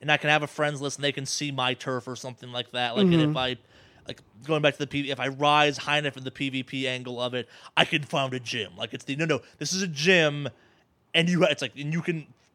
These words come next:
Speaker 1: "This is the hardest gym in the game," kind of thing. Like, these are,
Speaker 2: Yeah.
Speaker 1: these are the crazy gyms where, like, I have a set roster of you come here, and maybe they,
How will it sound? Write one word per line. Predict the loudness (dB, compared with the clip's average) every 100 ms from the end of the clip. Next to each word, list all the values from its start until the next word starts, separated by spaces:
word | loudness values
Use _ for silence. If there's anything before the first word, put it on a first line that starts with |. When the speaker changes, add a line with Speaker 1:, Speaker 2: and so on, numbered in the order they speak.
| _ _ _ _ _ _
Speaker 1:
"This | -10
is | 2
the | 4
hardest | 6 6 6 4
gym | 4 4
in |
the | 0
game," | 4 4 4
kind | -2 -6
of | -6
thing. | -8 -10
Like, | -8
these | -8
are, | -6 -8 _
Speaker 2:
Yeah. | 2 2
Speaker 1:
these | 2
are | -2
the |
crazy | 2 6 6 4 -2
gyms | -2 -4 -4
where, | -2
like, | -2
I | 2 4
have | 4
a | 0
set | -4 2 2 2
roster | -2 -2 -4 -8 -6
of | -4 -4
you | -6
come | -6 -6 -6
here, | -8 -6 -8 -12 -20 -12
and | -6 -2
maybe | -2
they, | 0 -4